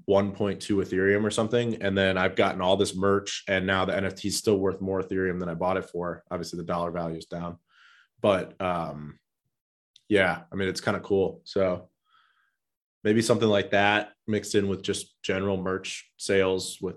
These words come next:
you know, profits going to Burn Leo or something. I think it'd be cool.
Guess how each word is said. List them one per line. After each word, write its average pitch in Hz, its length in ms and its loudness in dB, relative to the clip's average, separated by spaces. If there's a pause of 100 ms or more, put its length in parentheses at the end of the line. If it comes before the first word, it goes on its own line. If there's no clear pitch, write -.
(160)
you 98 80 -4
know, 87 140 -4
profits 90 460 -4
going 95 180 -4
to 87 80 -4
Burn 90 280 -4
Leo 92 220 -2
or 92 80 0
something. 92 500 -6 (380)
I 98 40 -4
think 101 200 -6
it'd 104 140 -2
be 85 80 -6
cool. 92 420 -6